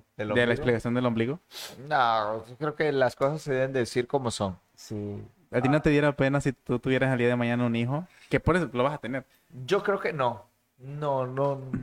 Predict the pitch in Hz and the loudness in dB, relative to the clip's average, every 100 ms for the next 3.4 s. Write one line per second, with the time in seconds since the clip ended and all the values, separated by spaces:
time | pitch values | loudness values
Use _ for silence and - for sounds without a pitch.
0 | - _ - 170 170 185 170 147 131 123 | -8 _ -6 -2 -2 -2 0 0 0 0
1 | 156 165 165 151 139 139 139 139 151 139 | 2 2 2 0 2 2 0 -4 -4 -6
2 | 135 131 120 113 113 - 107 101 104 - | -6 -4 -4 -4 -6 -8 -12 -12 -16 -20
3 | - 98 - 92 | -20 -20 -20 -20